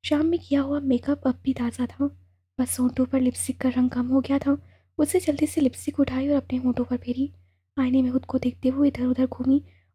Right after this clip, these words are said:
और परफेक्ट सिग्नल देकर वो तेज़ी से लॉन की तरफ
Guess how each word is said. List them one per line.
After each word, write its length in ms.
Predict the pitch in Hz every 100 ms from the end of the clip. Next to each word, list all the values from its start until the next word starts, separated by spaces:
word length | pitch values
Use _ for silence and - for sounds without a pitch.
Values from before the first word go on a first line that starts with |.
| 311
और 60 |
परफेक्ट 500 | 302 294 - 330 -
सिग्नल 400 | 330 - - 277
देकर 380 | 269 254 - 269
वो 120 | 285
तेज़ी 340 | 285 247 240 -
से 140 | 269
लॉन 220 | 247 247
की 120 | 247
तरफ 320 | 262 254 262